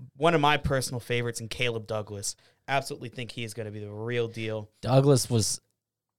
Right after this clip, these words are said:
Speaker 2: yeah, he was one who, interestingly, played quarterback until his junior year. So as a receiver, he kinda, I think, flew under the radar a little bit, but, yeah.
Speaker 1: He looks good.
Speaker 2: I'm glad he did.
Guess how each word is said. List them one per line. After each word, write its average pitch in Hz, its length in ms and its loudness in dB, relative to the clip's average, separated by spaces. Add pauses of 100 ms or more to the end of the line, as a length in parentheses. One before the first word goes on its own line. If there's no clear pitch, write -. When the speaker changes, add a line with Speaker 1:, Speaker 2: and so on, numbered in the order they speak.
Speaker 2:
yeah, 123 200 6
he 135 180 8
was 135 180 6
one 127 240 6
who, 110 480 4 (160)
interestingly, 113 600 0
played 117 340 2
quarterback 107 520 4
until 104 180 -2
his 101 100 0
junior 104 240 -2
year. 110 160 2
So 117 140 4
as 110 100 6
a 113 60 0
receiver, 104 360 2
he 98 220 0 (320)
kinda, 110 240 2
I 104 100 2
think, 104 160 -4
flew 113 300 2
under 107 160 4
the 95 80 -2
radar 90 320 0
a 85 60 -2
little 85 160 -4
bit, 87 160 -4
but, 85 200 -4 (140)
yeah. 101 300 -12 (280)
Speaker 1:
He 117 100 -20
looks 123 240 -20
good. 113 260 -8
Speaker 2:
I'm 101 80 -2
glad 110 240 6
he 95 80 0
did. 92 260 0